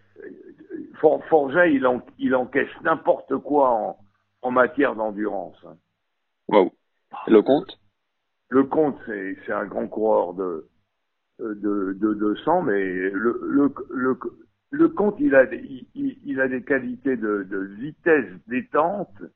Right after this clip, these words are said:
Speaker 1: et qui sont surprenantes. Je l'ai vu une fois à, à, à Biarritz, sur le, sur le sable, faire,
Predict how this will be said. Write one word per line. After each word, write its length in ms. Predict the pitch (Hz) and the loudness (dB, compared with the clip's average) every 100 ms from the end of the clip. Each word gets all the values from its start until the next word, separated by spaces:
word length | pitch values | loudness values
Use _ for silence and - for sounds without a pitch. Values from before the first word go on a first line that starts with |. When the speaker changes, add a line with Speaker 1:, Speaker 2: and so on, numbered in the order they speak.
| _ _ _ _ _ _ _ _ _ | _ _ _ _ _ _ _ _ _
Speaker 1:
et 400 | 101 95 - - - - _ _ _ | -12 -12 -12 -14 -16 -20 _ _ _
qui 100 | - 139 | -10 -4
sont 180 | 160 151 - | 0 0 0
surprenantes. 760 | - 208 - - 139 113 90 - _ _ _ _ | 0 0 0 -2 2 0 -2 -10 _ _ _ _
Je 60 | 127 | 4
l'ai 100 | 143 | 4
vu 220 | 156 185 | 4 0
une 100 | 160 | 0
fois 720 | - 151 160 143 120 82 - _ - | -2 4 8 8 6 2 -8 _ -4
à, 600 | 113 104 87 - - - - | -2 0 -4 -10 -18 -16 -6
à, 340 | 110 101 87 _ | -6 -4 -8 _
à 120 | 101 98 | -4 -4
Biarritz, 500 | 117 131 131 170 - _ _ _ _ _ _ _ _ - | -4 -4 -2 -4 -8 _ _ _ _ _ _ _ _ -2
sur 200 | 135 127 | 2 4
le, 400 | 117 107 101 95 - | 2 0 -2 -4 -6
sur 180 | 127 120 | -4 -2
le 160 | 110 101 | -4 -4
sable, 500 | 151 175 190 104 82 - _ _ _ _ _ _ _ _ - | 0 0 0 -4 -12 -16 _ _ _ _ _ _ _ _ 0
faire, 280 | 156 - | 2 0